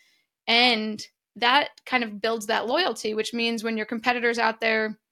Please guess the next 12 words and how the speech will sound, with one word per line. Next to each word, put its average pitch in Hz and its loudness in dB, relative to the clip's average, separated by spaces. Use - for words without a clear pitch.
advertising, 240 2
hopefully 254 0
your 226 2
customer 220 -4
is 214 -6
really 233 -2
satisfied 220 -2
with 226 -8
the 214 -12
service 214 -6
they're 208 -6
getting. 202 -6